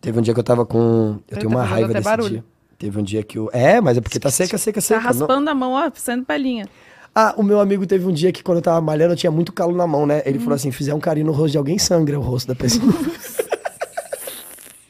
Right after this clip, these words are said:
Speaker 2: Tipo
Speaker 1: Eu
Speaker 2: isso.
Speaker 1: É, mas é tipo, caralho.
Speaker 2: Ó lá.
Speaker 1: Tá, tá,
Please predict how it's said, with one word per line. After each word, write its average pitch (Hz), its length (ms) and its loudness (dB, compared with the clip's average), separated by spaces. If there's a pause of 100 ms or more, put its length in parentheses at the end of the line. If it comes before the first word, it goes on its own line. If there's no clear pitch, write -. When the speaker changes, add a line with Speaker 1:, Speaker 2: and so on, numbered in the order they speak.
(580)
Speaker 2:
Tipo 294 340 2
Speaker 1:
Eu 415 160 8
Speaker 2:
isso. 240 320 0
Speaker 1:
É, 196 200 8
mas 156 200 2
é 156 40 -2
tipo, - 180 -12
caralho. 120 460 -14
Speaker 2:
Ó 190 140 0
lá. 180 240 4
Speaker 1:
Tá, 127 140 -14
tá, 101 260 -18